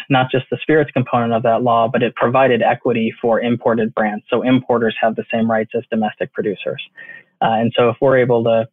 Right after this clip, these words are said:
kind of build on that, I think that's really exciting. Uh, formats and occasions are changing, right? Packaging formats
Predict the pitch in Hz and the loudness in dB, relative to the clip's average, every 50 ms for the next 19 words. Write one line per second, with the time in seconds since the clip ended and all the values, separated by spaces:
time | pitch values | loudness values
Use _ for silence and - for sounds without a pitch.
0 | _ _ - - 117 113 117 117 113 113 113 117 113 113 113 110 110 113 110 - | _ _ -6 -4 -4 -2 0 0 -2 0 -2 -2 -2 -2 -2 -2 -2 -2 -2 -4
1 | - - 117 - 107 110 - - 113 113 113 113 110 107 - - 104 101 98 110 | -4 -6 -6 -6 -6 -6 -6 -8 -8 -8 -8 -8 -8 -10 -6 -6 -4 -4 -6 -8
2 | - 139 - _ - - - - - - _ _ - - 113 110 110 110 - - | -14 -20 -20 _ -20 -20 -20 -20 -20 -20 _ _ -4 -2 0 0 -2 -2 -6 -8
3 | - _ _ _ _ _ _ - - 147 135 131 127 120 117 - 127 120 113 - | -16 _ _ _ _ _ _ -2 2 2 4 4 4 2 0 0 -2 -4 -2 0
4 | - 117 113 117 123 120 120 120 - - - - 120 113 - - 117 117 113 - | 0 0 0 0 0 -2 -2 -4 -6 -6 -4 -2 -2 -2 0 -2 -2 -2 -2 -2
5 | 120 120 127 - _ _ _ _ - 117 117 110 - _ - 127 117 113 - 120 | -4 -4 -6 -8 _ _ _ _ -6 -4 -4 -4 -6 _ -2 0 0 0 0 -2
6 | - 113 113 - - 117 117 117 113 113 110 110 - | -4 -4 -6 -4 -4 -4 -2 -2 -2 -2 -4 -6 -10